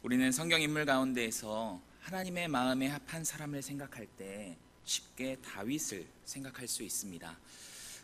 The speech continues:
왜냐하면 우리는 그가 광야에서부터 또 하나님의 말씀을 묵상하며 또 자신의 한 걸음 한 걸음을 늘 하나님께 여쭙고 또 하나님의 뜻에 따라 움직였던 하나님의 사람임을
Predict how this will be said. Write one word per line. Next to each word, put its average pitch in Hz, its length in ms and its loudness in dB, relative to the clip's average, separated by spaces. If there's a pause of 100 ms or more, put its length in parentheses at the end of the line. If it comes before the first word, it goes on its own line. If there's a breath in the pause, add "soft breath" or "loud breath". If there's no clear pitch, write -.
왜냐하면 147 480 4
우리는 135 260 2
그가 120 320 0
광야에서부터 113 1200 0 (300)
또 95 100 -6
하나님의 131 400 2
말씀을 120 460 4
묵상하며 113 920 0 (240)
또 98 100 -8
자신의 110 380 -2
한 151 220 -4
걸음 143 220 0
한 147 200 -4
걸음을 127 500 -2 (360 loud breath)
늘 110 240 0
하나님께 127 560 -2
여쭙고 117 640 -4 (200)
또 117 80 -6
하나님의 135 440 2
뜻에 156 220 0
따라 135 280 2
움직였던 135 840 2 (380 loud breath)
하나님의 190 500 -2
사람임을 127 760 -4